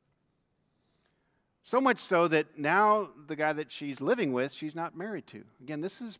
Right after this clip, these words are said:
pretty unheard of in this time. So what strikes me on this is that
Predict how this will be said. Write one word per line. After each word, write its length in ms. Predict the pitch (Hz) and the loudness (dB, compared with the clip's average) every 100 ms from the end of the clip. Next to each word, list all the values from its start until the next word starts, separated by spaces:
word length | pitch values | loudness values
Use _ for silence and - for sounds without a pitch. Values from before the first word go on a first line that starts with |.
| _ | _
pretty 240 | - 208 | -10 -8
unheard 400 | 233 190 135 185 | -8 -10 -8 -6
of 140 | 127 98 | -6 -8
in 100 | 95 | -12
this 160 | 92 | -14
time. 200 | - 95 87 _ _ _ _ _ _ _ _ _ _ _ _ _ _ _ _ _ _ _ _ _ _ - | -16 -18 -20 _ _ _ _ _ _ _ _ _ _ _ _ _ _ _ _ _ _ _ _ _ _ -4
So 100 | 185 | 0
what 160 | 208 | 0
strikes 340 | - 240 269 - | 0 0 0 -2
me 100 | 175 | -2
on 120 | 175 | 0
this 200 | 202 - | -2 -4
is 160 | 147 | -6
that 220 | 165 147 | 0 0